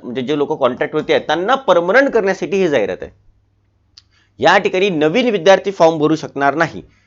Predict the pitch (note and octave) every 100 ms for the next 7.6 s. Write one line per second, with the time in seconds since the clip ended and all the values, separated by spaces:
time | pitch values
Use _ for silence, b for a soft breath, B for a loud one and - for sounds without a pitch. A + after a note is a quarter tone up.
0 | _ _ - A2 G#3+ A3+ C3+ C#3+ F3+ B3+
1 | C4 G3 G#3 G#3 F3+ F3+ E3 F3+ G3+ E3
2 | D3+ D3 D#3+ D#3 D3+ D#3+ D#3+ D3 F#3 E3+
3 | D#3 D#3 D#3 D#3 C#3 C3 C#3 C3+ F#2+ A2+
4 | B2+ F#3+ - _ - D3 G3 C#4 C#4 F#3
5 | F3 E3+ E3+ E3 C3+ C#3 C#3 C3+ G#3+ A3+
6 | - - F3+ F#3+ F3+ F3+ C#3 C3 D3 C#3+
7 | D3+ C3+ C3 C3+ C3+ F#3